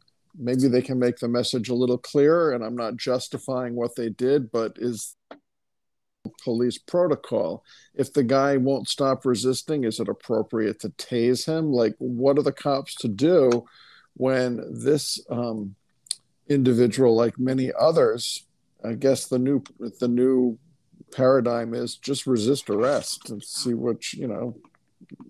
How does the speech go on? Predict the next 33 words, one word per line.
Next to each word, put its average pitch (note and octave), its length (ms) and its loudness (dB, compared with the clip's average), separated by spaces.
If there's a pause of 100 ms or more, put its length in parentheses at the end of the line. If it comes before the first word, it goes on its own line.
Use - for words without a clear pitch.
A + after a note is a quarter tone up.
(960)
if C3+ 220 -2
the D#3 80 4
guy E3 180 6
didn't E3 220 2
resist C#3+ 420 0
arrest, C3+ 500 0 (420)
he C#3+ 80 -6
wouldn't C#3+ 180 0
have B2+ 80 -2
got C3 160 2
his B2 160 -6
head B2 300 0
pounded A#2+ 360 -6
into A#2 260 -10
the G2+ 100 -4
ground. G2+ 460 -6 (380)
Was D3+ 240 4
it D3+ 80 2
appropriate D3+ 840 0
for C#3 120 -4
the B2+ 80 0
cop C3 380 -6
to C3 80 -6
do B2+ 240 -2
that? B2 280 0 (220)
I'm C#3+ 160 -8
not C#3+ 240 -6
passing C3 440 -6
judgment. A#2+ 480 -4
It - 120 -12
certainly C#3 480 -2
doesn't B2 460 0
look B2 260 -4